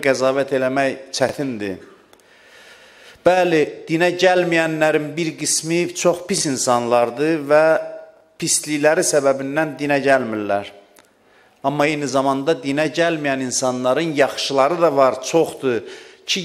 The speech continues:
yaxşıdırlar deyə dinə gəlmirlər. Çünki din haqqında səhv təsəvvürdədirlər. Dini düzgün tanısalar,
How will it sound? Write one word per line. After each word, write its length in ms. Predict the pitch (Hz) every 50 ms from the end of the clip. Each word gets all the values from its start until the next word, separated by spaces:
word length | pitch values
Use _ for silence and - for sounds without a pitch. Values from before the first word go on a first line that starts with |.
| 160 175
yaxşıdırlar 800 | 160 - - - - - 202 175 175 151 147 143 135 135 120 110
deyə 300 | 127 139 139 135 127 117 - - - - - - -
dinə 240 | 127 117 113 120 117 104
gəlmirlər. 720 | 117 113 110 107 104 104 104 101 98 95 95 95 - - - - - _ _ _ _ _ - - - _ _
Çünki 400 | - - 185 180 165 - 214 - - -
din 160 | 202 190 180
haqqında 400 | 160 143 - - 151 143 135 135
səhv 320 | 131 - - 135 131 -
təsəvvürdədirlər. 1040 | - 123 113 - 127 120 110 104 113 110 107 117 117 107 107 107 104 101 95 90 - - - - - - _ _ _ _ _ _ _ _ _ _ _ _ _ _ _ _ _ _ _ _ _ _ _ _ _ _ _ _ -
Dini 240 | 165 180 196 196 165
düzgün 380 | 175 175 165 151 175 208 196
tanısalar, 840 | 175 - 175 170 160 160 156 - 165 160 175 190 196 190 160 127